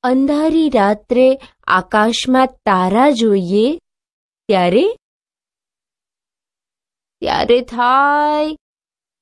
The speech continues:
"કેવું જોરદાર!" જુદા જુદા રંગના ફૂલ ખીલેલા જોઈને?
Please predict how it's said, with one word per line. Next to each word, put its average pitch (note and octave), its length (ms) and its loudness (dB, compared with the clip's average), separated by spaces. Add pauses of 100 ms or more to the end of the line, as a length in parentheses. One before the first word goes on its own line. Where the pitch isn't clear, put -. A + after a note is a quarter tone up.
(300)
"કેવું D4 560 0
જોરદાર!" F4 800 0 (2500)
જુદા G#3 480 0
જુદા B3 400 0
રંગના A#3 560 0
ફૂલ B3 480 0
ખીલેલા G3 720 0
જોઈને? C4 540 0